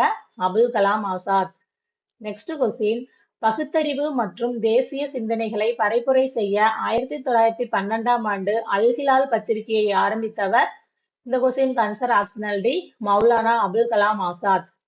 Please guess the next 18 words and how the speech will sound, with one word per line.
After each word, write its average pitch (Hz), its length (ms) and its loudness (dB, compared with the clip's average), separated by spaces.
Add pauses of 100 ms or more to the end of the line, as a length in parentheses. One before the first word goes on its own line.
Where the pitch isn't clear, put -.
(920)
பகுத்தறிவு 269 800 0
மற்றும் 226 480 -6
தேசிய 240 460 0
சிந்தனைகளை 233 680 -2
பரப்புரை 220 480 0
செய்ய 196 540 -2 (360)
ஆயிரத்தி 254 500 2
தொள்ளாயிரத்தி 226 580 0
பன்னெண்டாம் 226 540 0
ஆண்டு 202 340 0
அல் 202 340 2
ஹிலால் 262 280 4
பத்திரிகையை 214 680 0
ஆரம்பித்தவர் 214 760 0 (220)
மௌலானா 220 500 2 (100)
அபுல் 220 260 0
கலாம் 202 280 2
ஆசாத். 185 500 -2